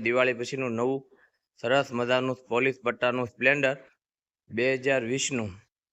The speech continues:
કાર્બેટરવાળી ગાડી, બે હજાર વીસનું કાર્બેટરવાળી ગાડી. ગાડીમાં કાંઈ ઘટે નહીં મિત્રો. એકત્રીસ બાણું, એકત્રીસ બાણું નંબરની ગાડી છે. ફર્સ્ટ ઓનરમાં ગાડી રહેશે.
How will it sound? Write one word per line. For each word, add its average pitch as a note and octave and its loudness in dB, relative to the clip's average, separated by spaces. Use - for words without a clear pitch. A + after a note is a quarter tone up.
કાર્બેટરવાળી C#3+ 4
ગાડી, G#2+ 0
બે A2 2
હજાર C3 0
વીસનું C#3+ -6
કાર્બેટરવાળી A#2 0
ગાડી. G2 -6
ગાડીમાં B2+ 0
કાંઈ C3+ 6
ઘટે A#2 0
નહીં A2 -2
મિત્રો. G#2 -6
એકત્રીસ C3 0
બાણું, B2+ 6
એકત્રીસ D3 2
બાણું C3 4
નંબરની B2+ 0
ગાડી C3+ 2
છે. B2 0
ફર્સ્ટ C3+ 0
ઓનરમાં B2+ 0
ગાડી C3+ 4
રહેશે. A#2+ 0